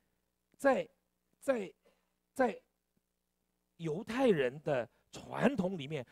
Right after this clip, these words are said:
他们怎么会不，他们怎么会不会祷告呢？他们会祷告，他们会祷告。可是门徒们跟耶稣说：“求你教我们怎么祷告。”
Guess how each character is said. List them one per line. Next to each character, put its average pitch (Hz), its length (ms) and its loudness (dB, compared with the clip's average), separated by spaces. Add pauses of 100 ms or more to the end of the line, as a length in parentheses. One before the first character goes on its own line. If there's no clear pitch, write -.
(140)
他 294 80 8
们 285 100 2
怎 147 140 0
么 196 80 0
会 262 160 4
不， 220 260 -6 (120)
他 294 100 0
们 277 100 0
怎 185 100 -2
么 190 80 -8
会 262 80 -2
不 294 160 -4
会 285 100 0
祷 - 200 -6
告 277 240 0
呢？ 120 160 -8 (340)
他 - 80 -4
们 339 80 -4
会 494 160 -2
祷 139 180 -4
告， 123 360 0 (240)
他 285 80 -4
们 285 80 -4
会 311 80 0
祷 156 160 0
告。 143 260 -2 (280)
可 233 100 2
是 254 240 4 (300)
门 196 260 4
徒 277 100 2
们 240 360 2
跟 269 220 0
耶 269 180 0
稣 226 100 -6
说 262 140 0
：“求 - 380 2
你 214 160 2
教 269 180 6
我 208 120 2
们 175 120 -4
怎 143 100 -4
么 175 100 -4
祷 127 180 -2
告。” 156 220 2